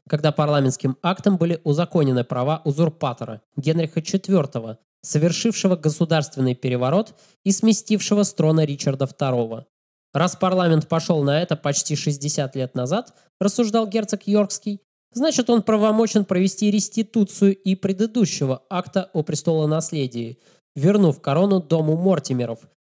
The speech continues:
в соответствии с завещанием Ричарда Второго. Но тут существовала одна проблема. Дело в том, что лорды уже принесли присягу Генриху Шестому,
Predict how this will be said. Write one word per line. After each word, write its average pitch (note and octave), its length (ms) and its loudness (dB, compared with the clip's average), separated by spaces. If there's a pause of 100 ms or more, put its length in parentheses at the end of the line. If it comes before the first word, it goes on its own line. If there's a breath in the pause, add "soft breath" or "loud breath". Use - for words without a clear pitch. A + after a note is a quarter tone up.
(100)
в - 60 -6
соответствии D#3 600 0
с C3 60 -2
завещанием D3+ 680 0
Ричарда C3+ 380 -4
Второго. B2 520 -6 (800)
Но A3 120 6
тут D#4+ 180 0
существовала A3 720 2
одна D#3 380 -2
проблема. C3 640 -4 (480)
Дело G3 240 4
в F#3+ 80 -4
том, C#4+ 180 0
что - 180 2
лорды F3 480 2
уже D#3 220 0
принесли G3 540 0
присягу E3+ 580 0
Генриху D#3 540 -2
Шестому, C3+ 680 -2